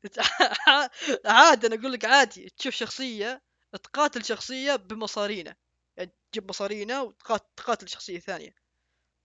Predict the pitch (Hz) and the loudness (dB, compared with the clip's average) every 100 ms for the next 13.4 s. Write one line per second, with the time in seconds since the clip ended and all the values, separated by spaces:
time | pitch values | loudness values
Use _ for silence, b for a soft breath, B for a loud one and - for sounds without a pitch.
0 | - 208 208 247 226 170 - _ _ _ | -4 2 6 8 8 4 -12 _ _ _
1 | _ _ _ - 247 226 226 208 196 180 | _ _ _ -6 -4 -4 -4 -2 -2 -4
2 | 170 _ 214 233 196 196 180 226 208 190 | -8 _ -4 -4 -6 -10 -8 -4 -2 -4
3 | - 226 - _ _ _ _ 180 208 196 | 2 2 2 _ _ _ _ 4 4 4
4 | 165 175 - _ _ _ _ _ _ _ | -2 -14 -14 _ _ _ _ _ _ _
5 | _ _ _ 196 185 185 190 226 269 269 | _ _ _ -2 0 0 2 2 2 2
6 | 214 202 302 302 247 294 320 254 349 302 | -2 2 4 4 2 0 0 -2 -2 -2
7 | - _ 240 247 226 190 - _ _ _ | -12 _ -6 -6 -6 -10 -14 _ _ _
8 | _ _ _ _ _ 302 311 277 254 - | _ _ _ _ _ -4 -2 0 0 0
9 | 214 165 - 202 233 226 226 208 190 202 | -4 -6 -8 -4 -2 -4 -10 -14 -10 -6
10 | 202 208 - 202 - - 190 190 208 - | -4 -4 -4 -4 -4 -6 -6 -2 -2 -2
11 | 190 180 - 160 - _ _ _ _ _ | -6 -8 -8 -8 -10 _ _ _ _ _
12 | 185 170 175 190 208 170 160 160 160 - | -10 -10 -10 -6 -6 -6 -8 -8 -10 -18
13 | _ - - - | _ -20 -20 -20